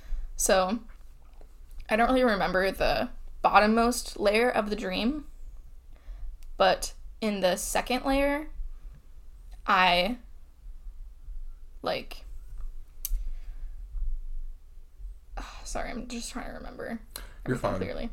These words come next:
Speaker 2: What do you mean by layers?
Speaker 1: Like, like Inception, like, I was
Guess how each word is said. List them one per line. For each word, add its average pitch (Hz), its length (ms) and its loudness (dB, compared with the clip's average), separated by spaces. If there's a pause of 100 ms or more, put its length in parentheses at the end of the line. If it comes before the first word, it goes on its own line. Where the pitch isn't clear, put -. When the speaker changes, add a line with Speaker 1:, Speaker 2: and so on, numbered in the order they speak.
(220)
Speaker 2:
What 147 120 6
do 175 60 4
you 208 60 4
mean 202 100 6
by 143 120 8
layers? - 720 0 (1040)
Speaker 1:
Like, 240 420 8 (140)
like 220 200 4
Inception, 208 520 2
like, 160 300 -4 (320)
I 196 120 6
was 190 400 -2